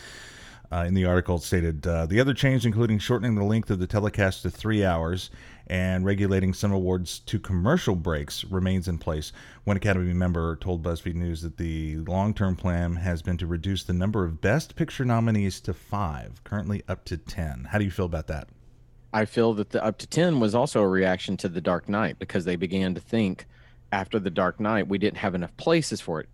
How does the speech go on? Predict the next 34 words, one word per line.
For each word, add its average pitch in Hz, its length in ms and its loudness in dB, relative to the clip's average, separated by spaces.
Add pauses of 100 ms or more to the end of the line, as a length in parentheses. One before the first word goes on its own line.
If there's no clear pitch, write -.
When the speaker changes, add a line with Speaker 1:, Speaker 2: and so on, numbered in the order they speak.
(120)
Speaker 2:
Fine. 165 260 2 (160)
If 123 140 0
you're 160 80 0
gonna 190 140 4
do, 143 160 0
I've, 143 240 2
I've 139 120 2
always 143 260 4
thought 107 140 0
that 85 80 2
was 104 100 2
a 101 40 -2
little 98 160 2
silly 101 280 2
when 90 140 0
they 90 120 0 (100)
upped 95 280 -4
the 95 80 -2
nominations, 92 640 0
but - 140 -6
they 90 80 0
don't 101 220 0
up 95 180 -2
it - 100 -2
in - 60 -8
o-, 90 260 0
o-, 101 180 2
other 104 260 -2
categories. 80 560 -4 (140)
Speaker 1:
Right. 78 280 -6 (440)
Speaker 2:
Keep 123 220 2
it 165 80 -2
to 165 80 2
five. 92 520 2